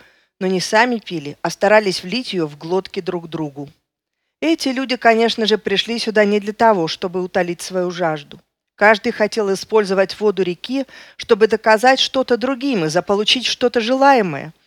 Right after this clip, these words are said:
Им не было никакого дела ни до окружающей красоты, ни до кристально чистой воды. Шумная толпа как пришла суетным вихрем,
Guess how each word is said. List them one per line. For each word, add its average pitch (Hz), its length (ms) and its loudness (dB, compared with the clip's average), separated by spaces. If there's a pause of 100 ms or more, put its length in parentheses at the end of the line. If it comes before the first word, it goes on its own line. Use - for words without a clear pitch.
(400)
Им 233 200 4
не 269 120 4
было 247 240 6
никакого 320 600 2
дела 196 480 2 (400)
ни 247 140 -4
до 269 140 4
окружающей 220 640 2
красоты, 202 720 0 (380)
ни 185 100 -4
до 175 140 0
кристально 185 540 0
чистой 175 380 -2
воды. 165 480 0 (540)
Шумная 262 540 2
толпа 220 420 4
как 240 220 0
пришла 262 420 0
суетным 208 540 -4
вихрем, 160 520 -10